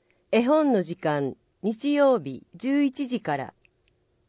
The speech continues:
期間中、全十三回実施する対象行事に、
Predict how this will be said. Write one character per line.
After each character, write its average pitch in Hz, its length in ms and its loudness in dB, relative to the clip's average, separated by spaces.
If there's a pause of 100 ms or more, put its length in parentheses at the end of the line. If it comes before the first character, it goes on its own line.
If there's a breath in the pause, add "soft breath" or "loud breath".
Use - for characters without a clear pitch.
(840)
期 - 120 -20
間 285 320 4
中、 247 460 -2
全 254 340 4
十 247 240 -2
三 262 280 2
回 151 260 0
実 160 200 -8
施 - 220 -10
す 220 140 -10
る 214 120 -4
対 233 220 2
象 233 300 4
行 214 240 2
事 156 160 -8
に、 127 220 -8